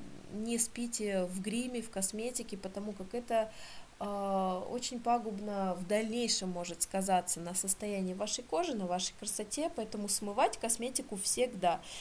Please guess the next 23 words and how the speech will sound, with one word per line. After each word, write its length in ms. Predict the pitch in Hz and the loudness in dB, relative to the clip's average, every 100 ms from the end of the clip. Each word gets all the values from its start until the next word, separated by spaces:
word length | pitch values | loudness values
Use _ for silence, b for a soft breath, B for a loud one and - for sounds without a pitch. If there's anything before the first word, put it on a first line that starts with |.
| B | B
Сейчас 400 | - 202 247 247 - | -6 2 4 4 4
очень 320 | 254 - 214 | 4 4 0
много 240 | 214 208 | 0 2
средств 460 | 220 - 262 339 - | 2 2 2 0 0
различных, 580 | 220 214 214 202 - 175 - | -2 -2 -2 -2 -2 -4 -6
это 200 | 214 196 | -6 -6
также, 380 | 196 202 190 185 175 170 180 | 0 2 4 2 -2 -4 -8
м, 180 | 180 180 | -4 -2
вы 100 | 196 | -2
их 120 | 196 - - - - | -4 -6 -16 -16 -8
подберете 680 | 180 180 208 196 196 165 175 B B | -6 -2 0 0 0 -4 -6 B B
самостоятельно, 1160 | - 294 330 - 285 277 320 320 254 233 214 202 - | 6 8 8 8 6 6 4 4 2 2 2 0 -2
исходя 380 | 202 - 226 202 | -2 -2 0 0
из 100 | 196 | 0
того, 200 | 208 202 | 0 -6
какой 280 | 196 196 185 | -6 -4 -2
у 40 | |
вас 140 | 180 190 | -2 -4
тип 140 | - - - | -6 -12 -2
кожи. 280 | 185 180 - B B B - | 0 0 -6 B B B -8
Вот, 200 | 185 165 | -8 -6
поэтому, 440 | 220 240 254 226 202 - - 190 | -4 -2 0 0 -2 -6 -12 -8
м, 160 | 196 | -6